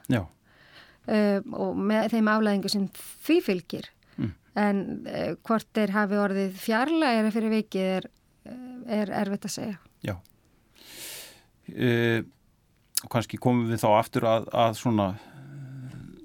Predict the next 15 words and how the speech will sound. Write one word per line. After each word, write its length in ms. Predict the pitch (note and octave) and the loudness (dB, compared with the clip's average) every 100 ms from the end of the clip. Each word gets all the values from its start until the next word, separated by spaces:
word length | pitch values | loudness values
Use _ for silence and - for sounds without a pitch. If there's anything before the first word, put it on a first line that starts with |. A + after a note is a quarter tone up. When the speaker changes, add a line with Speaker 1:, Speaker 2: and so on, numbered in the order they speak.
| - | -8
Speaker 1:
umræðunni, 800 | - A#2+ A#2 A#2 G#2+ G2 F#2 G2 | 2 4 6 6 6 4 0 0
íslensku, 560 | - A2+ G#2+ G#2+ G#2 G2+ - - B2+ B2+ - _ _ _ _ _ _ - | -2 -2 -2 -2 -2 -2 -8 -16 -18 -20 -20 _ _ _ _ _ _ -8
íslenskri 560 | A2 - G#2+ - G#2 | -6 -2 -4 -2 -4
stjórnmálaumræðu. 960 | F#2+ A2 F#2+ A2 G2+ G#2 G#2+ G#2 F#2 F2 G2+ - A#3+ A#2 | 0 0 2 0 2 2 2 2 0 -2 -10 -16 -12 -8
Eh, 560 | G2 G2 G2+ G2 G2 G2+ - - - - - F#2+ A2+ - - - - _ _ _ | -6 -4 -2 -2 -4 -6 -12 -14 -14 -12 -12 -10 -12 -14 -20 -20 -20 _ _ _
eh, 1000 | - - - - - - - - - - A#2 | -16 -14 -12 -14 -14 -14 -14 -14 -10 0 2
er 80 | C3+ | 4
eitthvað 220 | B2+ B2+ | 4 2
hægt 140 | - | 0
að 100 | A2+ | -6
gera 380 | - C3 F#3 E3+ | 2 2 4 0
svona 220 | C3 C#3 B2+ | 0 0 0
til 160 | D#3 D#3+ | 0 0
þess 200 | C#3+ C3 | 0 0
að, 240 | B2 | -2